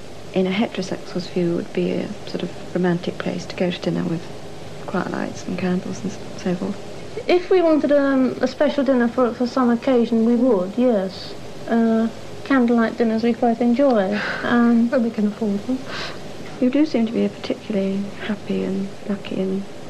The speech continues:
Speaker 1: well-adjusted couple. Do you think, on behalf of less lucky lesbians and yourself, there's anything that,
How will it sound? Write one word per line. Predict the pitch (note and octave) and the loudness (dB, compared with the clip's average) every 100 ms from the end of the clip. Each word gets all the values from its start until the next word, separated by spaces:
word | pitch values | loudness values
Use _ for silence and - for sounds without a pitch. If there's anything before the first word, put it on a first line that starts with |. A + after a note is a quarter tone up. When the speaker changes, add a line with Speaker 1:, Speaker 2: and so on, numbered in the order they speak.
| - | 0
Speaker 1:
well-adjusted | F#3+ G3 G3+ G3+ F#3+ - | 2 2 0 -2 -6 -4
couple. | G3 - F#3 G3 - - - - - - | -6 -2 -4 -4 -10 -12 -10 -10 -8 -2
Do | |
you | D4 | 2
think, | D4 A#3 - - - - - - | 2 0 -4 -16 -16 -14 -10 0
on | G#3+ G#3+ | 2 4
behalf | G#3+ A3 G3+ G3+ - | 2 2 2 0 -2
of | F3+ - - - - - - - - - - - - | -4 -6 -12 -12 -12 -10 -10 -10 -10 -12 -12 -8 2
less | G#3 A3 - - - - | 4 4 0 -10 -10 -4
lucky | D#3+ - - F3+ F3+ - - - - - - - - - - | -4 -4 -4 -4 -4 -8 -10 -10 -10 -12 -12 -12 -12 -10 -2
lesbians | F#3+ F#3+ F#3+ F3+ F3+ | 2 2 0 0 0
and | F#3 | 0
yourself, | F#3+ F#3+ F#3+ F3+ | 0 0 0 0
there's | F#3 | 2
anything | G3+ G3+ - F#3 F#3 | 2 2 0 0 0
that, | - - | -2 -8